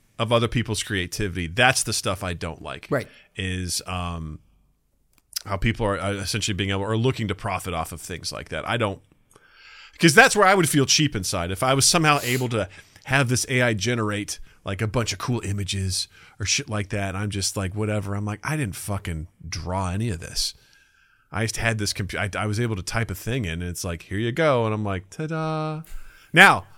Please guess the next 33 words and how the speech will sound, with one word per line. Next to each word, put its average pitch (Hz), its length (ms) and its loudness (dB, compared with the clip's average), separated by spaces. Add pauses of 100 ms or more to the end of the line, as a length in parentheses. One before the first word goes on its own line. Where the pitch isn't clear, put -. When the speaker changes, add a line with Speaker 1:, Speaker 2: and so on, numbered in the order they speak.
(920)
Speaker 1:
people 110 220 2
fucking 90 360 2
loved 101 240 -2
it, 69 80 -8
Justin. - 380 -6 (880)
That's - 140 -6
gotta 92 180 -2
mean 85 220 -2
something. - 340 -10 (340)
Speaker 2:
If - 120 -6
Speaker 1:
You - 40 0
Speaker 2:
they 131 60 4
Speaker 1:
know - 40 4
what 92 40 0
Speaker 2:
were 95 80 2
Speaker 1:
I - 40 -2
mean? 92 80 0
Speaker 2:
into 113 220 2
it, 156 180 0
if 110 100 -4
they 135 100 8
were 139 140 6
like, 120 400 2
Speaker 1:
They, 95 100 -2
it, 95 80 -4 (600)
it's 98 160 -2
Speaker 2:
"This 143 160 6
Speaker 1:
gotta 92 140 0
mean 95 100 -2
Speaker 2:
speaks - 400 2
Speaker 1:
something. - 100 -4
Speaker 2:
to - 80 2
me." 90 300 -4